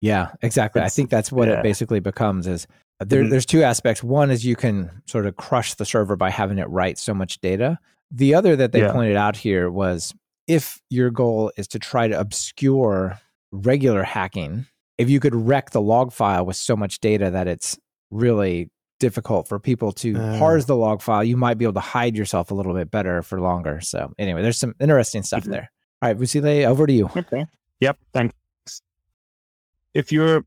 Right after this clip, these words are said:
Speaker 2: building a software as a service platform in Python and Django, there are a few things to think about, you know, like the architecture you're gonna use, what type of database you're gonna use, uh, whether you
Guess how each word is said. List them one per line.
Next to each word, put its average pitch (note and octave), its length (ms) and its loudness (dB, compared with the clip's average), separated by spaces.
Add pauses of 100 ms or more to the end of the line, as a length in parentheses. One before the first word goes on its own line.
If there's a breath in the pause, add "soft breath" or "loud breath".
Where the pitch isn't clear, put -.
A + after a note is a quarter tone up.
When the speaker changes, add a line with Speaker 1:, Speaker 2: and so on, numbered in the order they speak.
(140)
Speaker 2:
building B2 480 4
a A2+ 180 0
software A#2 640 0
as G#2+ 100 -4
a G#2 60 -4
service A2+ 600 -2
platform A2+ 680 -6
in G#2 160 -4
Python A2+ 520 -4
and G2+ 180 -6
Django, G#2 500 -2 (320)
there B2 140 4
are A#2 40 4
a A2 60 0
few C3+ 180 0
things A#2 380 -2
to G#2+ 380 -2 (320)
think B2+ 160 2
about, G#2+ 380 -4
you - 60 -2
know, A2+ 80 0
like G#2 180 -2
the - 80 -4
architecture A#2+ 600 -2
you're G#2 120 0
gonna G#2 180 -2
use, G#2 320 -4
what G#2 160 -2
type A2 200 -2
of G2 160 -4
database G#2 580 -4
you're - 80 -8
gonna G2 180 -2
use, G2 600 -4
uh, F#2+ 380 -2 (200)
whether A2+ 220 2
you G#2 100 0